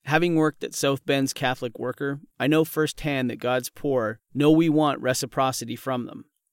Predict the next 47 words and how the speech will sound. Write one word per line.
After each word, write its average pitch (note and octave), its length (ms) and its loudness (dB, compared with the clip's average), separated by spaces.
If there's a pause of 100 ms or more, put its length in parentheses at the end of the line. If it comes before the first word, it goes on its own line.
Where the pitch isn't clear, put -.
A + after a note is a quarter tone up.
usually C#3+ 480 2
in A#2+ 120 -2
the A#2 80 -4
form A#2 280 -4
of A#2 120 -6
gratitude. - 640 -4 (800)
They're C3+ 140 2
not F3+ 160 0
always D#3+ 340 0
interested B2+ 560 -4
in A2 140 -6
providing A#2+ 440 -2
it. - 280 -16 (360)
It's - 140 -10
understandable. B2+ 800 -2 (600)
Maybe A#2+ 220 -2
their C3 140 2
mental C#3 300 0
health C#3 340 0
is A2+ 160 -8
not A2+ 180 -4
strong. - 480 -6 (540)
Perhaps B2+ 400 0
they C3 120 -2
are C3+ 80 2
worn C3 300 0
out A#2 240 -2
from A#2+ 160 -6
abandonment B2 720 -4
and A#2+ 160 -4
are B2+ 60 -2
scared A#2 380 -4
to B2+ 80 -8
give A#2 180 -4
of A#2+ 140 -2
themselves A#2 580 -4
to C3+ 140 -6
a B2 60 -4
person A#2+ 520 -6
who - 80 -14
can - 160 -10
quickly C#3+ 320 -4
leave C3 260 -2
their C3 140 -2
sphere A2+ 400 -6
without B2 320 -4
warning. C#3+ 460 -4